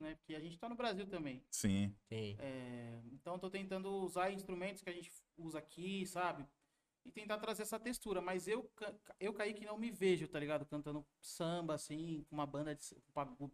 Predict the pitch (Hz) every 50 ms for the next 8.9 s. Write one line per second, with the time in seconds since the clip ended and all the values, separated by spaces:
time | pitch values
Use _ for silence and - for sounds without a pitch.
0 | - 147 143 185 185 - 180 - - 170 165 143 131 123 135 151 160 151 143 -
1 | 208 269 262 214 190 196 196 190 190 - - - - 95 - - - 95 95 95
2 | 98 98 98 98 95 92 92 - - - 226 - - 165 190 220 226 240 156 156
3 | 160 170 170 - 175 165 190 185 180 143 127 127 127 127 - - 123 120 113 110
4 | - 226 220 220 220 202 196 135 120 123 117 113 110 113 113 107 - - 110 104
5 | 107 107 107 196 196 226 277 277 - - - 214 196 196 196 196 180 - - -
6 | _ _ _ _ - 160 160 156 151 147 143 139 139 135 131 135 147 - _ _
7 | _ _ _ _ _ - 165 170 185 202 190 - 196 185 180 175 160 156 185 214
8 | 247 220 202 185 170 185 240 277 262 180 175 160 151 135 120 113 120 120